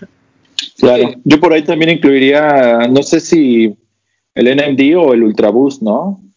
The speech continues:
Speaker 1: O sea, cómo se convirtió en un par de última tecnología a, a, a algo que tú querías tener en los pies y algo que se convirtió en un beater tan rápidamente. O sea, cómo la comodidad no se alejó del diseño, del performance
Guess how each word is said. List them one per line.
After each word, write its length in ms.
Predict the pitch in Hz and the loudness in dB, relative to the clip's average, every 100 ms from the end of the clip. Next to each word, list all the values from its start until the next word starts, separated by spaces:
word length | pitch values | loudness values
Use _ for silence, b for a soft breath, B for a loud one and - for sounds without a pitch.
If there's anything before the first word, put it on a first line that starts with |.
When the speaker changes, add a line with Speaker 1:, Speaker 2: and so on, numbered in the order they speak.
| _ _ _ | _ _ _
Speaker 1:
O 120 | 104 | -8
sea, 440 | - 110 104 107 | -2 0 0 0
cómo 760 | - 127 139 139 139 139 139 123 | -2 0 2 2 2 2 0 -4
se 160 | - - | -8 -4
convirtió 440 | 113 117 - 135 | -2 -2 0 -2
en 80 | 139 | -2
un 120 | 131 | -2
par 200 | 127 131 | -2 0
de 180 | 135 127 | 2 2
última 380 | 127 135 127 110 | 0 0 -2 -2
tecnología 640 | 101 101 101 98 117 123 | -2 0 -2 0 0 2
a, 120 | 139 | 2
a, 720 | 104 98 98 98 95 113 110 - | 2 2 0 0 0 -2 -2 -4
a 180 | 107 110 | 0 0
algo 240 | 127 139 | 0 -2
que 120 | 139 | -2
tú 120 | - 120 | -6 -4
querías 340 | 131 131 131 | -2 -2 -4
tener 220 | - 123 | -12 -12
en 120 | 127 | -10
los 140 | 117 - | -12 -8
pies 300 | 123 131 131 | -4 -4 -2
y 80 | 123 | -2
algo 260 | 123 127 | -2 -2
que 140 | 131 117 | -2 -4
se 200 | 110 - | -4 -6
convirtió 440 | 104 110 107 117 | -8 -10 -2 -2
en 140 | 127 | -2
un 100 | 123 | -6
beater 320 | 123 131 135 - _ _ _ _ _ _ | -6 -4 -4 -6 _ _ _ _ _ _
tan 300 | 117 107 107 | -2 -2 -2
rápidamente. 800 | 98 120 - 113 104 120 120 - _ _ _ _ _ _ _ - | 0 -2 0 0 0 -4 -6 -20 _ _ _ _ _ _ _ -6
O 120 | 113 | -4
sea, 400 | 113 107 110 107 | 0 2 0 0
cómo 300 | 127 127 127 | -2 0 0
la 140 | 123 | 0
comodidad 580 | 120 113 113 117 131 139 | -2 -2 0 0 0 -2
no 240 | 135 127 | -2 -4
se 280 | 123 143 127 | -2 0 0
alejó 380 | 117 107 - 123 | 2 0 0 0
del 180 | 127 127 | 0 0
diseño, 520 | 110 - 127 131 131 | -2 -2 -2 -2 -2
del 160 | 120 - | -2 -2
performance 720 | 104 - 127 131 147 180 | -6 -2 -2 0 -2 -4